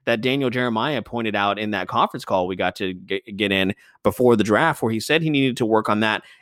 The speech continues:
It looks like maybe that is starting to pay off, and, you know, you hope that he can continue it. But yeah, second, uh, second game ball, uh, first one on the defensive side here for twenty twenty goes to the rookie C J Henderson.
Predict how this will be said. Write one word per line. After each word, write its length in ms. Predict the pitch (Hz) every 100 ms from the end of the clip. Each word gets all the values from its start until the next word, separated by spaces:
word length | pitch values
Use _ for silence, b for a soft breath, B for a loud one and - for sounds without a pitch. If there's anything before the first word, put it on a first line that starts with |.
| -
It 80 |
looks 280 | 104 135 160
like 200 | 151 120
maybe 280 | 120 113 113
that 200 | 104 104
is 100 | 101
starting 300 | - 104 104
to 60 | 95
pay 220 | 113 101
off, 340 | 98 101 98
and, 200 | 90 87
you 60 | 95
know, 120 | 98
you 140 | 95 98
hope 200 | 143 -
that 100 | 110
he 120 | 107
can 100 | 104
continue 500 | 90 85 156 185 113
it. 140 | 95 b b b
But 180 | 117 107
yeah, 200 | 135 143
second, 480 | - 165 156 139 98
uh, 140 | 107 110
second 340 | - 151 151 131
game 240 | 127 123
ball, 360 | 117 117 113 b b b
uh, 100 | -
first 280 | - 147 135
one 120 | 135
on 80 | 113
the 60 | 98
defensive 520 | 120 117 101 95 90
side 300 | 104 92 92
here 180 | 98 90
for 120 | 87
twenty 240 | 107 95
twenty 280 | 92 98 95
goes 320 | 92 92 92
to 260 | - 95 92
the 100 | 82
rookie 320 | 92 90 92
C 220 | - 90
J 240 | 87 87 87
Henderson. 440 | 76 64 - -